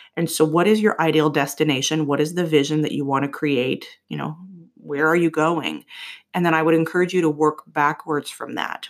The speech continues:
What are the steps that you need in order to be able to create that? And so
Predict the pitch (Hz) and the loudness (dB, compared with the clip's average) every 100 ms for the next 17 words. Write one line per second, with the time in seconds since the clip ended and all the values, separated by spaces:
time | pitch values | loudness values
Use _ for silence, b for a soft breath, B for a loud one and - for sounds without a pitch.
0 | - 151 156 170 170 - 151 151 - - | -8 0 2 2 -2 -4 -4 -4 -8 -8
1 | 147 143 151 151 143 139 - 156 - 143 | -8 -4 0 0 0 -2 -4 -8 -4 -4
2 | 139 151 - 120 120 120 - - 113 76 | -6 -10 -10 -6 -6 -8 -16 -10 -6 -4
3 | - - - 80 - - - _ _ _ | -4 -6 -8 -8 -10 -18 -20 _ _ _
4 | _ _ _ _ _ _ 180 170 160 - | _ _ _ _ _ _ -2 0 -2 0
5 | 165 160 151 147 147 143 127 87 - | 2 4 4 4 4 4 2 0 -6